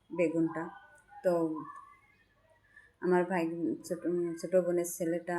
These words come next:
আবার অ্যালার্জি আছে, ও তো এগুলো খেতে পারবে না, আর মুরগি ছাড়াও খেতেও চায় না খাবার। মুরগি যদি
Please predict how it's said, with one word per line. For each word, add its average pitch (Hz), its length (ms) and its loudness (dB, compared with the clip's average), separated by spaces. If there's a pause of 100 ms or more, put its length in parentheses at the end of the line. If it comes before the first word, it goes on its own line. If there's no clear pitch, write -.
আবার 160 260 -2 (800)
অ্যালার্জি 170 480 0
আছে, 170 240 -4 (640)
ও - 60 0
তো 170 120 0
এগুলো 160 300 4
খেতে 165 280 -4
পারবে 165 280 -2
না, 170 140 -2 (460)
আর 175 160 2
মুরগি 180 320 6
ছাড়াও 165 240 4
খেতেও 170 360 2
চায় 160 180 2
না 156 140 4 (220)
খাবার। 160 260 -2 (880)
মুরগি 175 340 2
যদি 170 220 2